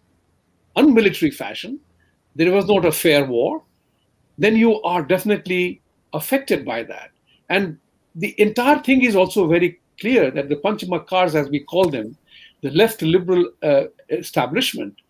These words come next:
began to take advantage of these elements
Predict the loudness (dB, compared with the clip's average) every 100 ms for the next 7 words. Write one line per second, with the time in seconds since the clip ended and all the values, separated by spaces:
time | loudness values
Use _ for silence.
0 | _ _ _ -6 -2 0 2 4 4 4
1 | 0 0 0 0 -6 -6 -8 -4 -2 0
2 | -2 -4 -12 -12 -16 -20 -20 _ _ -20
3 | -18 -20